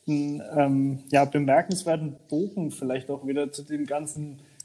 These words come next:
Thema, ähm, ja, agile Softwareentwicklung und die Kultur, die damit einhergeht, irgendwie schlägt. Ähm, weil gerade,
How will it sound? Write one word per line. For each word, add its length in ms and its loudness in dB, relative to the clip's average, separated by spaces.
Thema, 720 4
ähm, 440 -2
ja, 160 0
agile 320 2
Softwareentwicklung 800 2
und 120 -2
die 60 -2
Kultur, 600 4
die 140 -2
damit 280 2
einhergeht, 640 0
irgendwie 240 -4
schlägt. 460 2
Ähm, 340 2
weil 400 6
gerade, 560 4